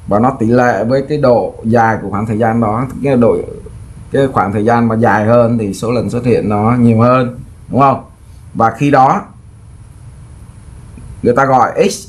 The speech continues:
thuộc vào bottom lambda, và lambda có công thức là bằng C nhân với T hai trừ T một.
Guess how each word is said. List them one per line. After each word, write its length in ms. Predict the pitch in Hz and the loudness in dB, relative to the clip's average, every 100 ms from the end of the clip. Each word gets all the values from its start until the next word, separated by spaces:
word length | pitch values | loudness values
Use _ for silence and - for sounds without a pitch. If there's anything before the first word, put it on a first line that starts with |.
| - | -6
thuộc 240 | 123 113 113 | 0 0 2
vào 420 | 107 107 98 - - - | 0 0 -2 -8 -8 -4
bottom 380 | 131 - 131 | -2 0 0
lambda, 500 | 123 117 113 113 104 - - | 2 2 2 0 -2 -10 -8
và 160 | 92 98 | -2 0
lambda 560 | 104 110 113 113 107 101 - - - - - | 2 2 2 0 -2 -8 -16 -20 -20 -20 -4
có 320 | 101 98 127 127 | 0 0 0 -2
công 180 | 101 | -2
thức 200 | 120 139 | -2 -2
là 180 | 104 98 | 0 0
bằng 160 | 90 90 | 0 -2
C 120 | - 120 120 110 | 2 2 4 0
nhân 180 | 110 107 | -2 -2
với 80 | 110 | -4
T 120 | 117 110 107 | 0 0 2
hai 240 | 110 107 101 - - - | 0 -2 -6 -12 -18 -4
trừ 220 | 113 101 90 | -2 0 -2
T 120 | 95 | -2
một. 240 | 101 87 | -2 -2